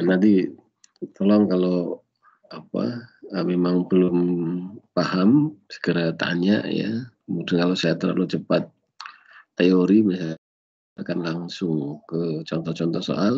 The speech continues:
ya Anda bisa tanya ya, supaya, eh, kesemuanya nanti hasilnya maksimal ya. Jadi kalau, eh, kalau saya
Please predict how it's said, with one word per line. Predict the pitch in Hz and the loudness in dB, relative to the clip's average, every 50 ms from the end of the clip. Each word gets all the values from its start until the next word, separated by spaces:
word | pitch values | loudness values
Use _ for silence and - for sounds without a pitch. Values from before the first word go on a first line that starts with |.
| 127 | -2
ya | - - | -2 -2
Anda | - 78 85 | -2 -2 -2
bisa | - 85 85 78 - 82 - 76 78 76 69 67 - | -4 -6 -8 -8 -6 -6 -4 -4 -4 -4 -6 -6 -8
tanya | - 69 71 165 92 110 - - | -6 -4 -2 0 2 2 2 0
ya, | 104 78 76 98 110 | -2 -4 -6 -6 -10
supaya, | - - - - - - 76 73 - - _ _ _ _ _ _ _ _ - _ _ _ _ _ _ _ _ _ - | -12 -16 -14 -12 -6 -4 -4 -4 -6 -8 _ _ _ _ _ _ _ _ -20 _ _ _ _ _ _ _ _ _ -4
eh, | 80 85 82 80 76 73 67 80 - - - - _ _ _ _ _ _ _ _ _ _ _ _ _ _ _ _ | -4 -2 -2 -2 -4 -4 -6 -8 -10 -14 -16 -20 _ _ _ _ _ _ _ _ _ _ _ _ _ _ _ _
kesemuanya | _ - 101 - 104 101 98 92 92 92 95 95 | _ -6 0 4 4 6 6 6 4 4 4 4
nanti | 92 92 85 80 87 104 101 104 104 - _ _ _ _ _ _ _ _ _ _ | 2 2 2 2 4 4 2 2 0 -6 _ _ _ _ _ _ _ _ _ _
hasilnya | - - - 87 90 92 92 87 | -12 -10 -6 -2 0 2 2 2
maksimal | 85 80 73 73 - - 87 82 76 73 | 0 -4 -6 -6 -8 -6 -4 -4 -4 -4
ya. | - - - - _ _ _ | -10 -14 -18 -20 _ _ _
Jadi | 82 98 98 | -6 -2 0
kalau, | 101 92 185 185 - - _ _ _ _ _ - - - - - - _ _ _ _ _ _ _ _ _ _ _ _ _ _ _ _ _ _ _ _ _ _ _ _ _ 78 | 2 2 2 0 0 -4 _ _ _ _ _ -20 -20 -20 -20 -20 -20 _ _ _ _ _ _ _ _ _ _ _ _ _ _ _ _ _ _ _ _ _ _ _ _ _ -2
eh, | 82 82 87 | -2 -2 0
kalau | 92 90 90 92 92 | 0 0 0 0 0
saya | - 92 87 87 87 87 87 87 90 90 90 90 80 80 | 0 -2 -2 0 0 -2 -2 -2 -2 -2 -4 -4 -6 -8